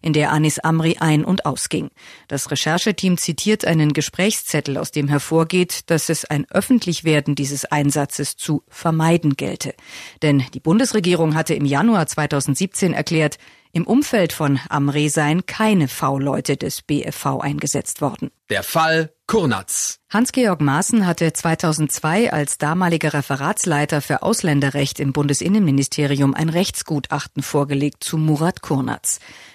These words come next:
Speaker 1: Der in Bremen geborene türkische Staatsbürger hatte jahrelang unschuldig im U-S-Gefangenenlager Guantanamo eingesessen.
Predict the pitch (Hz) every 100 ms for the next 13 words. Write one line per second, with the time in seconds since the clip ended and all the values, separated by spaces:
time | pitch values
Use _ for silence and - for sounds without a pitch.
0 | - 139 143 143 156 214 190 156 160 170
1 | 165 143 - 196 180 139 - 165 - -
2 | 151 151 147 143 139 135 175 175 147 -
3 | 202 202 - 156 143 135 - 143 - 156
4 | 156 - 156 - 156 151 151 147 143 147
5 | 143 156 160 180 175 139 135 - 143 143
6 | 139 131 -